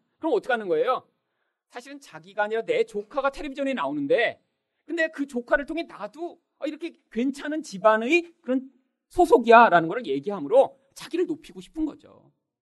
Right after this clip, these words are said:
여러분, 이게 바로 높은 사람들을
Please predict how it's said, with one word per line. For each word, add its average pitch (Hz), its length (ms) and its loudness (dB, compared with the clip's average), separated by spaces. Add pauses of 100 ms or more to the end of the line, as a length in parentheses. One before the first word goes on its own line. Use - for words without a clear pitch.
(640)
여러분, 269 580 0 (220)
이게 320 160 -6
바로 285 320 6
높은 156 300 -6
사람들을 233 800 0